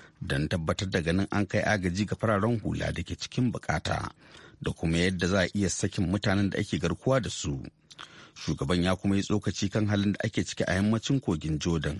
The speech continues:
da kuma bukatar a hukunta matsatsuwar ra'ayi kan ayyukan ta'addanci. Sun kuma amince sake yin magana a cikin kwanaki masu zuwa, in ji fadar White House.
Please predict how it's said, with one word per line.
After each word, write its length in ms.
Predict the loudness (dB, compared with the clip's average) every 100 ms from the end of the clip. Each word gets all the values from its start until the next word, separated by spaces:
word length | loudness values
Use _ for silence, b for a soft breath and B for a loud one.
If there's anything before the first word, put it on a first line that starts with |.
| -6
da 100 | -4
kuma 220 | 0 0
bukatar 460 | 0 0 0 0 -2
a 60 |
hukunta 420 | -2 -2 -2 -2 -2
matsatsuwar 600 | -2 -2 -2 2 2 2
ra'ayi 400 | -2 -4 -6 -8 -12 B B B -4
kan 180 | -4 0
ayyukan 400 | 0 0 0 -2
ta'addanci. 800 | 0 -2 0 0 -2 -2 -4 -6 -8 B B B B -12
Sun 260 | -4 -2
kuma 200 | 0 2 2
amince 380 | 2 2 -2 0
sake 320 | 0 0 2
yin 160 | 2
magana 300 | 2 2 0 0
a 40 |
cikin 260 | -4 -2 0
kwanaki 460 | 2 0 -2 -2 0
masu 300 | 0 -2 -4
zuwa, 340 | -2 -2 -4 -4
in 140 | -2
ji 80 | -2
fadar 380 | -2 0 2 0
White 300 | 0 -4 -4
House. 520 | -2 -2 -4 -6 -12